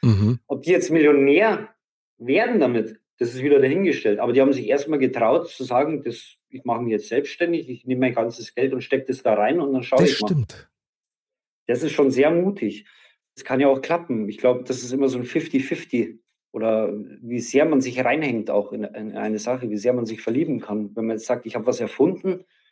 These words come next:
Speaker 2: ein Produkt.
Speaker 1: Das hast du schön gesagt, wie sehr man sich in was verlieben kann. Das finde ich ziemlich geil.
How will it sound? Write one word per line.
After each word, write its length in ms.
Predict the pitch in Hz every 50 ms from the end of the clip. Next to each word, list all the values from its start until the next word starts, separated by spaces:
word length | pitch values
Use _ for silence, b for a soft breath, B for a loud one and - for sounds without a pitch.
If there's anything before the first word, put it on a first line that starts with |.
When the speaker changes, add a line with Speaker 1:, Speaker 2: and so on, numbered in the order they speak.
| b b _ _
Speaker 2:
ein 160 | 127 127 127
Produkt. 640 | 131 127 123 - - 165 175 170 - - - _ _ _ _ _ _ _ _ _ _ _ _ _ _ _ _ _ _ _ _ _ _ _ _ _ _ 160 147 -
Speaker 1:
Das 200 | 131 131 - -
hast 160 | 143 127 -
du 80 | -
schön 100 | - 143 123
gesagt, 300 | - - 110 95 - -
wie 60 | 120
sehr 160 | 101 - 131 135
man 120 | 151 147
sich 180 | 120 135 135 123
in 100 | 135 123
was 140 | 123 123 -
verlieben 380 | - 135 123 127 135 123 120
kann. 180 | 104 - 104 104
Das 140 | 101 107 -
finde 240 | - 143 139 135 123
ich 40 |
ziemlich 340 | - - 139 131 107 90 -
geil. 300 | - 117 113 113 - 82